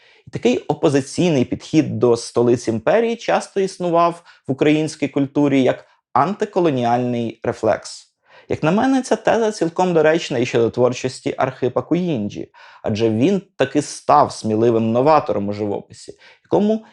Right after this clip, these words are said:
гірко заздрив такий весь вишуканий і правильний, академічно бездоганний барон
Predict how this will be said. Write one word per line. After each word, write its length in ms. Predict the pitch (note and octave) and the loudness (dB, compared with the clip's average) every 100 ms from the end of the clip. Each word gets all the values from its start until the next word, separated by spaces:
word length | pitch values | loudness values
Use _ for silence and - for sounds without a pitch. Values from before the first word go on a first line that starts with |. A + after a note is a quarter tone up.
| _ B2+ | _ -2
гірко 400 | B2 F3+ - E3+ | 2 2 0 0
заздрив 500 | D#3 F#3+ F#3 E3+ C3 | 2 2 0 -2 -2
такий 420 | - C3 C#3 C3 | -6 0 2 4
весь 340 | A2+ A2 - | 2 -2 -12
вишуканий 800 | A#2 A2+ G#3 A#3 - D3+ B2 A2 | -8 -2 -2 -2 -4 -4 -2 -2
і 120 | - | -4
правильний, 760 | - G2+ D3+ F#3+ D3 A2 - - _ - | -4 0 2 2 0 -2 -6 -12 _ -10
академічно 680 | - A#2 A#2 D3+ F#3+ E3+ C#3 | -2 0 2 0 -2 -2 0
бездоганний 920 | A#2 A#2 A2+ A2+ B2 F#3 F3 C3 A2 | 0 2 0 2 4 4 0 -2 -4
барон 600 | G#2+ A#2 G#2+ F3+ C#3 | -2 2 4 2 0